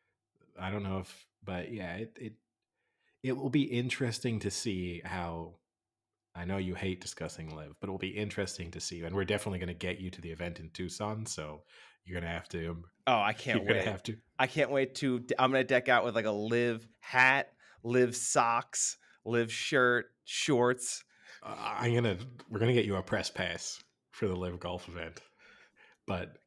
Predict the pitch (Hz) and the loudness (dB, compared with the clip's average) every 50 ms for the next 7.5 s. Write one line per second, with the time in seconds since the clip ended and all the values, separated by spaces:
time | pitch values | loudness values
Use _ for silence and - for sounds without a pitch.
0 | _ - - 139 123 113 107 - 101 101 110 117 113 - 127 120 95 98 104 107 | _ -4 2 4 4 4 4 2 2 2 2 2 2 4 4 2 2 2 0 -2
1 | 104 98 - 113 104 95 95 90 87 90 85 90 - - - - 101 90 - - | -2 -2 0 -2 -2 -2 -2 -4 -6 -8 -8 -8 -6 -6 -4 -2 -4 -4 -4 -4
2 | 90 87 87 82 - - - 90 85 85 82 85 82 73 85 - _ _ _ _ | -6 -6 -6 -8 -8 -8 -8 -8 -8 -8 -8 -10 -12 -14 -14 -18 _ _ _ _
3 | _ _ _ _ _ - 95 87 95 - - - 113 110 107 - - 104 95 87 | _ _ _ _ _ -12 -10 -8 -8 -4 2 4 4 4 4 4 0 -2 -2 -2
4 | 85 90 87 87 92 - - 87 82 82 85 87 85 - - - 92 85 87 - | -4 -6 -6 -6 -6 -6 -6 -6 -6 -8 -8 -8 -6 -6 -4 -4 -4 -6 -6 -8
5 | - 87 - - 90 85 87 - 87 85 82 85 85 - - 90 82 82 82 85 | -10 -10 -10 -10 -8 -8 -8 -8 -8 -8 -10 -10 -10 -10 -8 -10 -10 -8 -10 -12
6 | 82 - - 87 82 82 - 82 80 76 78 - - - 80 78 _ _ _ _ | -12 -10 -8 -8 -8 -8 -10 -12 -12 -12 -12 -12 -12 -14 -14 -16 _ _ _ _
7 | _ _ _ - 101 98 87 - - | _ _ _ -10 -8 -8 -6 -6 -8